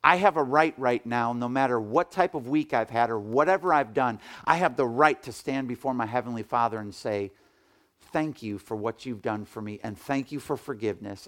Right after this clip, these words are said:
and I ask you and trust you to bring A, B, C into my life. Thank you, Father, for doing that for me. In Jesus' name, amen." I have the right to do that no matter what I've done this week or matter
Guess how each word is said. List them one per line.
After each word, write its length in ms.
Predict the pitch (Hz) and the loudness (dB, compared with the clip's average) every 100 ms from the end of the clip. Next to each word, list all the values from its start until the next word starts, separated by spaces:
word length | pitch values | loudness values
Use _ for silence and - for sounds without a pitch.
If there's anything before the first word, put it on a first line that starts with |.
| - | -10
and 160 | 110 | -2
I 160 | 107 113 - | -2 -2 -4
ask 400 | 143 156 - - | -4 -4 -6 -12
you 240 | 113 104 101 | -8 -8 -8
and 160 | 110 104 | -10 -12
trust 440 | - 147 - - | -6 -6 -6 -12
you 100 | 117 | -14
to 140 | - 113 | -10 -10
bring 480 | 95 117 110 104 98 _ _ _ _ | -6 -4 -4 -8 -14 _ _ _ _
A, 160 | 110 113 | -4 -4
B, 160 | 107 110 | -4 -10
C 300 | - 117 101 | -10 -10 -10
into 240 | 95 110 | -10 -10
my 160 | 101 95 | -6 -4
life. 440 | 95 92 90 - _ _ _ _ | -4 -4 -8 -18 _ _ _ _
Thank 460 | - 160 151 143 123 | -8 -2 -2 -2 -8
you, 100 | 101 | -8
Father, 360 | 117 104 107 | -4 -4 -4
for 180 | 98 120 | -8 -10
doing 380 | 92 139 123 104 | -6 -4 -4 -6
that 200 | 98 - | -10 -10
for 100 | 107 | -12
me. 240 | 101 101 95 _ _ - | -12 -12 -16 _ _ -14
In 220 | 110 101 | -12 -12
Jesus' 480 | 98 104 98 98 - | -12 -12 -10 -14 -14
name, 280 | 95 90 - | -14 -16 -14
amen." 320 | 104 98 95 87 - | -14 -12 -12 -14 -4
I 80 | 170 | -2
have 120 | 175 | -2
the 100 | 139 | -2
right 240 | 127 135 - | -2 -2 -4
to 80 | |
do 200 | 117 127 | -10 -2
that 200 | 127 123 | 0 0
no 80 | 123 | -2
matter 260 | 120 120 113 | -4 -2 0
what 200 | 107 127 | 0 0
I've 160 | 127 | 0
done 180 | 110 127 | -4 -6
this 220 | 123 - | -6 -8
week 200 | 131 123 | -8 -8
or 60 | 120 | -8
matter 260 | 110 107 | -6 -6